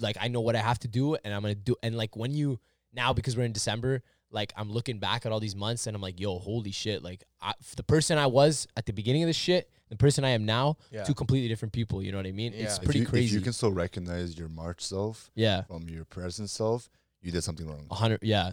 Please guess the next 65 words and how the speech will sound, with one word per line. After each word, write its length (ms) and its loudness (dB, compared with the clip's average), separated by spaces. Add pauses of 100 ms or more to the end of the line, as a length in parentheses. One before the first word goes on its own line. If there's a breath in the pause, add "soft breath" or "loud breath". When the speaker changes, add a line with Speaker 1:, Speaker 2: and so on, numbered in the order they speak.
(120)
Speaker 2:
Mm. 60 0
Speaker 1:
exactly. 520 -2 (200)
Speaker 3:
If 180 -16
Speaker 1:
Like, 200 0 (120)
Speaker 3:
that's 180 -6
the 80 -4
way 100 4
Speaker 1:
you're 60 8
Speaker 3:
I 20 8
Speaker 1:
a 40 6
Speaker 3:
think. 140 2
Speaker 1:
completely 280 6
Speaker 2:
I 60 2
like 80 -2
Speaker 1:
different 160 6 (140)
Speaker 2:
that. 0 -
Speaker 1:
person. 20 2 (100)
Speaker 2:
I 60 -4
like 180 -6
that. 80 -14
I 40 -14
like 20 -14
that. 20 -14
Speaker 3:
If, 280 -14
if 200 -12
you 440 -2
don't 220 -6
recognize 420 -6
any 200 -8
change 300 -8
in 80 -6
yourself 400 -4
from 380 -10
all 100 -10
these 220 -12
months, 520 -12
Speaker 1:
A 40 -4
hundred 200 0
percent. 360 -2
Speaker 3:
you 60 -12
wasted, 500 -8 (100)
you 160 -20
wasted 300 -14
a 20 -10
year, 160 -10
man. 140 -10
Speaker 1:
Yeah. 220 0
Speaker 2:
Mm-hmm. 340 -18
Speaker 3:
I'm 60 -20
Speaker 1:
So 260 8
Speaker 3:
sorry 120 6
to 60 -4
say 180 -2
that, 320 -6
Speaker 1:
Yeah. 260 0
Speaker 3:
but 120 -8 (880)
Speaker 1:
So, 160 8
like, 240 8
Speaker 3:
sorry 120 0
Speaker 1:
f-, 20 4
Speaker 3:
to 60 0
be 40 0
a 40 0
little 120 -2
negative, 400 -2